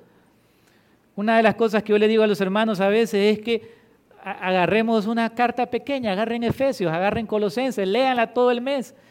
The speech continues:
léala todos los días. Después usted va a saber qué dice en Efesios uno, Efesios dos, Efesios tres, le va a encantar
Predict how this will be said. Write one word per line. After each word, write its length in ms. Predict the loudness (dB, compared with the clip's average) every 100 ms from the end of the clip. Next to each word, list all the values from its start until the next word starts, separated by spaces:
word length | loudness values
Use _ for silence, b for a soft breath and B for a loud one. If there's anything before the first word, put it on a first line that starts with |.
| b
léala 420 | -2 2 4 4
todos 260 | 4 8 8
los 140 | 8
días. 400 | 6 4 4 2 -4 B B 0
Después 320 | 2 6 6
usted 240 | 6 6
va 100 | 6
a 40 | 6
saber 380 | 6 6 4 4
qué 120 | 2
dice 240 | 2 0
en 80 | 0
Efesios 460 | 2 2 2 2 0
uno, 240 | 0 0
Efesios 420 | 2 2 2 0
dos, 200 | 4 6
Efesios 440 | 4 2 2 2 4
tres, 220 | 4 4
le 100 | 4
va 100 | 4
a 40 |
encantar 580 | 4 2 2 2 0 0